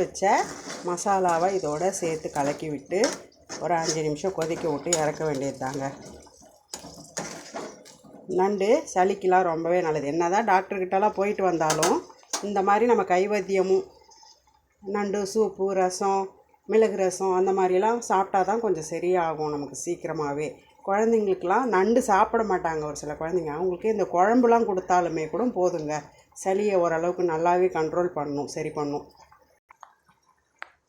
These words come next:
குழம்பு நல்லா கொதிச்சிருச்சு. இப்போ இந்த அரைச்சி வச்ச மசாலாவை சேர்த்து கலக்கிக்கலாங்க.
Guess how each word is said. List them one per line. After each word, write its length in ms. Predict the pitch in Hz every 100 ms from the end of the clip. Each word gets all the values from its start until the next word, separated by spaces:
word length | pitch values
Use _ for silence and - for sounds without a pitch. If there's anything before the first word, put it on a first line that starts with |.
| - - - _ _ _ _ _ _ - 156
குழம்பு 360 | 165 170 170 220 320 - _ -
நல்லா 220 | 160 165 156 160
கொதிச்சிருச்சு. 600 | 151 170 165 - - 208 285 -
இப்போ 120 | - 180
இந்த 100 | 170 151
அரைச்சி 260 | 175 185 202
வச்ச 300 | 170 - 165 202 359 240
மசாலாவை 640 | 165 190 185 170 156 147 220 302 - _ _ -
சேர்த்து 280 | 170 165 147
கலக்கிக்கலாங்க. 680 | 139 139 - - 143 135